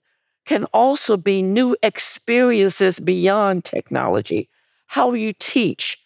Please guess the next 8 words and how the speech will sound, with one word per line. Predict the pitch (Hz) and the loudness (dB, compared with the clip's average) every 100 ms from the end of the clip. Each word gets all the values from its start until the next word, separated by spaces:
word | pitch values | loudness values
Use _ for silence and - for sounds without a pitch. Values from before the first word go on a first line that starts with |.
| _ _ | _ _
how | - 220 | 0 0
you | 220 208 202 | 2 -2 0
learn, | 202 208 165 143 127 - _ _ _ | 2 2 2 0 -4 -8 _ _ _
how | 247 226 | 0 0
you | 220 226 - | 0 -4 -2
integrate | 220 233 214 180 190 185 | -4 -2 -8 0 0 0
service | - - 220 208 185 - | -6 0 0 2 0 -2
learning, | 170 156 139 107 92 | 0 0 0 -2 -4